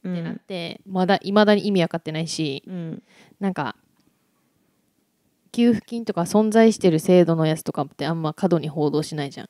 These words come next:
Speaker 1: うん。しかも
Speaker 2: なんか情報弱者は、
Speaker 1: 難儀だばよ。うん。
Speaker 2: そう、もう淘汰されるじゃないけど。
Speaker 1: うん。噂で聞いたけど、みたいな感じだよ。
Speaker 2: うん。だからやっぱり、you need to dig in by yourself.
Speaker 1: うん。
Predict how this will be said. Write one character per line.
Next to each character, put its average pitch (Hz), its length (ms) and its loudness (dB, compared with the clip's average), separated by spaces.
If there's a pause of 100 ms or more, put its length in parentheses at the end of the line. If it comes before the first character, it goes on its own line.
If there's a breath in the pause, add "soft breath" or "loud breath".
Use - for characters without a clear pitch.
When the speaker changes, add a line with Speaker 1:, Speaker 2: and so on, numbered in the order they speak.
Speaker 1:
う 175 60 -12
ん。 175 380 -10 (720)
し - 140 -12
か 214 100 0
も 208 60 2
Speaker 2:
な 185 60 0
ん - 20 0
か 190 60 6
情 220 180 12
報 208 200 12
弱 208 260 4
者 208 180 6
は、 165 220 6
Speaker 1:
難 - 20 0
儀 151 160 -6
だ - 0 -
ば 185 80 -6
よ。 165 60 -4
う 156 40 -8
ん。 - 40 -12
Speaker 2:
そ 180 340 -2 (300)
う、 - 20 -20
も 170 320 0
う - 40 -12
淘 185 200 4
汰 180 140 0
さ 175 140 0
れ 151 100 2
る 156 100 -10
じ - 100 -12
ゃ 160 40 -8
な 160 100 -8
い 165 60 -10
け 143 100 -10
ど。 143 120 -4
Speaker 1:
う - 20 -2
ん。 - 40 -2
噂 214 240 0
で 202 100 0
聞 196 180 -4
い 185 60 -4
た 196 100 -4
け 185 160 -4
ど、 113 100 -6
み - 140 -10
た - 80 -10
い 87 60 -8
な - 100 -12
感 165 220 -8
じ 156 60 -8
だ 156 80 -10
よ。 160 40 -12
Speaker 2:
う - 40 -14
ん。 160 80 -18 (760)
だ 180 100 -4
か 170 100 0
ら 160 80 4
や 170 60 4
っ - 40 2
ぱ 254 140 -2
り、 175 300 -2
you 220 100 2
need 262 120 -2
to 175 120 -8
dig 185 220 4
in 170 140 2
by 165 260 4
yourself. 147 420 -4 (180)
Speaker 1:
う 180 60 -14
ん。 165 320 -10